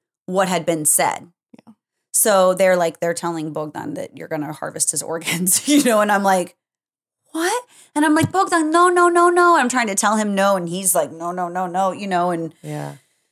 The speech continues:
Speaker 1: so God knows what they've told him now. But anyway, yeah, I just
Speaker 3: So, but you guys had a relationship for the past year.
Speaker 1: Yeah.
Speaker 3: I mean, you've had a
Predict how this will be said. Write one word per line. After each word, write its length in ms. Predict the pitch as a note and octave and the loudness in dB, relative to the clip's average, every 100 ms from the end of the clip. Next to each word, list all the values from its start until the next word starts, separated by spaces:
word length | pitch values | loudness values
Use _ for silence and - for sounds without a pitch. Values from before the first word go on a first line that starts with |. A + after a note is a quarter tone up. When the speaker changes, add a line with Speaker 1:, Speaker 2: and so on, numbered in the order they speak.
| _ | _
Speaker 1:
so 180 | - G#3 | -6 -4
God 240 | F#3 A3 G3+ | 0 2 2
knows 200 | G3 F#3+ | 0 0
what 100 | F3 | -2
they've 160 | E3+ | -4
told 220 | F#3+ F#3 | 0 0
him 100 | F3+ | 0
now. 280 | F3+ F#3 D#3+ | 0 2 2
But 260 | D#3+ E3+ - | 2 0 0
anyway, 640 | - C4 G#3 F3 E3+ F3+ E3+ | -2 0 2 4 4 4 2
yeah, 300 | G3 E3 - | 2 2 2
I 180 | F3+ F3 | 0 0
just 280 | F3+ G3 F#3+ | -2 -2 0
Speaker 3:
So, 120 | C4+ | 0
but 140 | A#3 F#3+ | -2 -2
you 160 | B3 | -2
guys 220 | F#4 F#4+ C#4+ | 0 -2 -2
had 380 | - B3 F#4 - - | -2 0 -2 -4 -2
a 80 | F#3+ | -2
relationship 720 | D#3 D#3 - C#4+ G#3 E3+ - | 0 -4 -6 -6 -4 -4 -2
for 100 | E3 | -2
the 80 | D#3 | -2
past 360 | D3+ C#3 - E3 | -2 -4 -4 -6
year. 380 | G3 - - - | -4 -4 -4 -2
Speaker 1:
Yeah. 160 | A3+ A3 | -2 0
Speaker 3:
I 60 | G#3 | -2
mean, 220 | A3 F3+ | -2 -2
you've 200 | G#3+ F#3+ | -4 -6
had 320 | E3+ A3 G#3 | -2 0 0
a 500 | - F3 E3 D#3+ D3+ | 0 2 4 2 -2